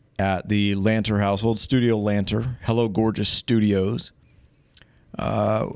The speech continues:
Missus Lanter and I have decided to take an indefinite hiatus from Hello Baby. Now, what that means, I think, for us is that right now we are,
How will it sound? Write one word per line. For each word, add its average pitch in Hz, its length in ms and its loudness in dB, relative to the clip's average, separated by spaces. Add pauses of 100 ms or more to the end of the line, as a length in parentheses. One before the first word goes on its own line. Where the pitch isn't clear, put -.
(160)
Missus 135 460 0
Lanter 131 380 0
and 123 100 2
I 135 160 0
have 127 100 0
decided 117 480 0
to 104 120 -4
take 113 340 0
an 107 160 2 (100)
indefinite 135 760 2
hiatus 95 840 -2 (1120)
from 95 640 0 (760)
Hello 101 260 0
Baby. 117 420 -2 (1500)
Now, 135 400 0
what 127 640 2
that 131 180 0
means, 113 440 2
I 95 80 0
think, 98 200 -2
for - 240 -2
us 104 460 0
is 98 240 -2
that 98 260 0
right 120 400 0
now 107 800 -2 (720)
we 107 380 -2
are, 107 160 -2